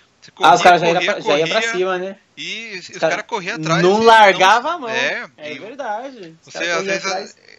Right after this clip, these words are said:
Speaker 1: sei lá, você se escondia até dentro de um feno, assim, o cara não ia lá, cutucava e te via. Agora nesse não, você, é,
Speaker 2: É.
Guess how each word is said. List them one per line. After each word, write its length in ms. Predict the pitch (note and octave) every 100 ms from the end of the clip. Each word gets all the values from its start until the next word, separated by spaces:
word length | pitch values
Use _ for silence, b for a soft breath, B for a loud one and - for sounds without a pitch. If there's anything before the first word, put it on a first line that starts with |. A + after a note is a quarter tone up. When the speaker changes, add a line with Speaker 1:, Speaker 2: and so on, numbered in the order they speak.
| D#3+
Speaker 1:
sei 100 | E3+
lá, 120 | E3+ D3
você 160 | D#3+
se 60 | D#3
escondia 480 | - F#3 E3 C#3 F#3+
até 220 | - F3
dentro 280 | E3+ F#3+ G#3
de 80 | G3+
um 280 | F#3+ D#3 C3+
feno, 400 | - D#3 G3 F#3+
assim, 180 | - F3+
o 40 |
cara 220 | - F#3+
não 160 | F#3+ G3+ _ _
ia 180 | D#3 D#3
lá, 240 | D#3 D3+ F#3
cutucava 520 | F3 F#3 - D#3 F3
e 40 |
te 140 | - G3+
via. 280 | G#3 F#3+
Agora 240 | C3+ C3+ C#3
nesse 260 | D3 E3+ A#3+
não, 160 | A3 F3+
você, 160 | D#3+
é, 380 | C#3 C3+ B2 A#2 _
Speaker 2:
É. 480 | C3 B2 B2+ B2+ B2+